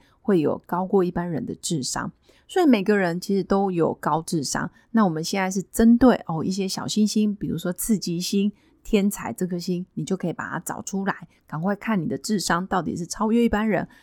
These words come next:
还是，还是真的比较弱一点。那如果比较弱也没关系，这时候我们就看主星。如果你的主星它的妙望平线偏妙望，比如说地支跟主星的五行是相生的，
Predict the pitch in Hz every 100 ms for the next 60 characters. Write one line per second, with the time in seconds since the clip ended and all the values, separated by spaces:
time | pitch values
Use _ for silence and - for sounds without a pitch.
0 | - - 160 190 - - - 180 208 202
1 | 190 165 - 160 165 143 226 - - _
2 | _ _ - 302 285 247 180 220 220 185
3 | 165 156 175 196 220 226 208 202 - 226
4 | 208 196 156 160 185 214 165 - - 120
5 | 120 196 180 - _ _ 233 285 311 220
6 | 185 - 165 151 - 196 202 - _ -
7 | 208 185 190 226 208 196 170 165 170 220
8 | - - 214 214 240 202 226 220 - -
9 | 170 185 220 - 247 220 - 220 226 -
10 | _ _ 214 214 165 160 214 214 170 156
11 | - 160 180 233 - 233 247 - 233 240
12 | -